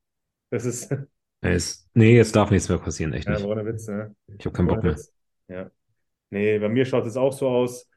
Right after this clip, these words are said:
Speaker 1: Ähm, ich, weil jetzt ist ja natürlich bei mir Umzug mega stressig und so,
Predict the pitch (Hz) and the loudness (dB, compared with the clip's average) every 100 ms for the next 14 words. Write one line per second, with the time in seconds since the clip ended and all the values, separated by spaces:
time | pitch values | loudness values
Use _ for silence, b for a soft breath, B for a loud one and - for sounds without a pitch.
0 | _ _ 113 110 110 113 123 120 110 - | _ _ -6 -2 -2 -4 -4 -6 -6 -14
1 | - - _ _ _ _ _ _ _ _ | -20 -20 _ _ _ _ _ _ _ _
2 | _ - 135 135 131 143 151 147 139 139 | _ -2 -2 0 -2 0 0 -2 0 0
3 | 143 143 147 170 165 143 147 143 - 147 | 2 2 0 -4 -6 -4 0 2 2 0
4 | 151 147 135 151 147 151 | 0 -2 -2 0 0 -2